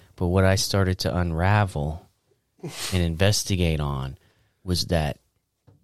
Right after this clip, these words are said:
that was also a double lie. <laughs> Then it came back around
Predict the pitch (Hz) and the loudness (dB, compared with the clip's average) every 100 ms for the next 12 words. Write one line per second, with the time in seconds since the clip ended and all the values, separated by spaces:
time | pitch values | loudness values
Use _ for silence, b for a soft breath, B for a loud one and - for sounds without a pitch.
0 | 101 101 92 - 92 - - 90 90 - | -2 0 0 -2 -4 -4 -2 0 0 0
1 | 95 85 78 95 87 87 87 80 80 80 | 0 0 0 0 2 2 2 2 2 2
2 | - 392 - 381 - - - - - - | 2 0 2 0 0 -2 -6 -6 -6 -6
3 | - 175 - - - _ _ _ 220 233 | -2 -4 -4 -6 -8 _ _ _ 0 2
4 | 214 190 151 - - 151 120 104 101 123 | 2 0 -4 -8 0 2 4 2 4 4
5 | 123 110 104 110 98 92 90 101 104 90 | 6 4 4 2 2 0 4 6 4 2
6 | 78 69 - - | -2 -6 -8 -8